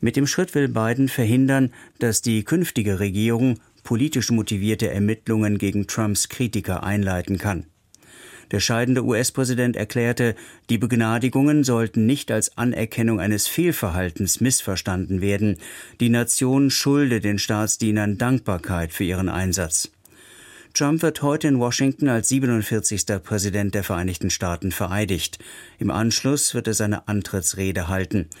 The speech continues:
Offiziell beginnt Trumps Amtszeit um achtzehn Uhr unserer Zeit.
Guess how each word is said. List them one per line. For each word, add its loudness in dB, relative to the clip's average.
Offiziell 0
beginnt 0
Trumps 0
Amtszeit -2
um 0
achtzehn -2
Uhr -2
unserer -2
Zeit. -4